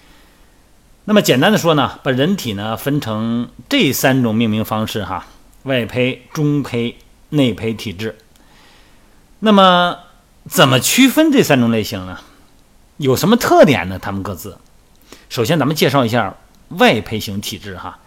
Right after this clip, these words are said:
那么咱们可以对照自己的身体情况，哎，咱们看看自己属于哪一种型号哈。那么通常呢，外胚型体质的人呢，都是咱们眼中看上去的那种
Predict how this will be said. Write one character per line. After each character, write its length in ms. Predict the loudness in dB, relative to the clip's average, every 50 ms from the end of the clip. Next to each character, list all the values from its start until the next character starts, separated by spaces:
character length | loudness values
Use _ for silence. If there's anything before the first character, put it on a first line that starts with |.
| -20 -20 -20 -20 -20 -20 -14 -6
那 100 | -4 -2
么 80 | 0
咱 120 | 0 0 0
们 80 | -2
可 120 | -2 -2 -2
以 60 | -2
对 140 | -2 -2 0
照 140 | 0 0
自 240 | -2 -2 -4 -6 -6
己 220 | -8 -8 -10 -10 -10
的 480 | -10 -10 -8 -6 -6 -6 -6 -8 -8 -8
身 160 | -6 -6 -4
体 80 | -6
情 260 | -6 -8 -10 -8 -6 -6
况， 160 | -6 -6 -8 -10 -14 _ _ _ _ _ _ _
哎， 160 | -14 -14 -12
咱 100 | -10 -10
们 80 | -10 -10
看 160 | -8 -8 -8
看 80 | -8 -8
自 140 | -6 -6
己 100 | -6 -8
属 140 | -8 -10 -8
于 60 | -6
哪 120 | -6 -6 -6
一 80 | -8
种 160 | -10 -10 -10 -8
型 280 | -8 -10 -10 -10 -10
号 240 | -10 -8 -10 -10 -10
哈。 220 | -12 -12 -14 -14 -18 _ _ _ _ _ -20 -20 -20 -20 -20 -20 -20 -20 -10 -2
那 80 | 0
么 80 | 0 2
通 220 | 2 4 2 2
常 180 | 4 2 2 2
呢， 100 | 2 2
外 260 | 2 4 4 4 4
胚 280 | 2 0 0 0 0 0
型 320 | 0 0 0 0 0 -2
体 300 | -2 -4 -4 -2 -2 -2
质 120 | -2 -2 -2
的 60 | -2
人 220 | -2 -2 -4 -4
呢， 180 | -4 -4 -6 -6
都 160 | -4 -2 -2
是 540 | -2 -2 -2 -2 -2 -2 -2 -4 -6 -10 -16 -20 -20 -20 _ _ _ _ _ _ _ _ _ _ _ _ _ _ -20 _ -8
咱 140 | -6 -2
们 380 | 0 0 0 0 0 -2 -4 -8 -8
眼 320 | -4 -2 -2 -2 -2 -2
中 160 | -2 -2 -4
看 220 | -4 -4 -4 -2 -2
上 140 | -2 -4 -4
去 120 | -6 -6
的 60 | -6
那 100 | -4 -4
种 280 | -6 -6 -8 -12 -14